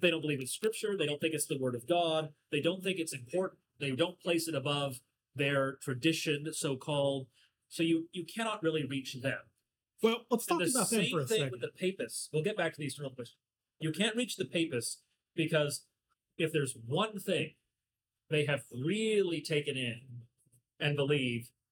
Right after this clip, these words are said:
Speaker 1: it's extra ecclesia nihil salus.
Speaker 2: Yeah.
Speaker 1: They really believe that if you are outside the church, there's no salvation. And so they come to the opinion then, well, if I decide that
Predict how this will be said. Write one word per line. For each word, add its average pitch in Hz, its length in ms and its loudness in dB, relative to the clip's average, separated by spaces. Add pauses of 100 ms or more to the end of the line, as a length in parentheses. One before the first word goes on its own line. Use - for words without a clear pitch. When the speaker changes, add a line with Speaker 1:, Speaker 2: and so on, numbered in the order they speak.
(140)
Speaker 1:
it's 139 300 -2
extra 180 380 0
ecclesia 139 880 0 (140)
nihil 127 200 0
salus. - 720 -4
Speaker 2:
Yeah. 127 200 0 (640)
Speaker 1:
They 151 140 4
really 165 760 2
believe 143 540 -2
that 135 120 -4
if 127 100 -6
you 135 120 -4
are 127 100 2
outside 131 400 0
the - 80 -6
church, - 640 0 (200)
there's 147 180 2
no 143 120 2
salvation. 147 600 0 (240)
And 151 180 -2
so 147 400 2 (260)
they 170 140 2
come 196 200 -4
to 202 40 -10
the 170 120 0
opinion 208 420 0
then, 131 320 -4 (560)
well, 156 320 0 (720)
if 180 140 -2
I 220 120 4
decide 208 340 0
that 147 100 0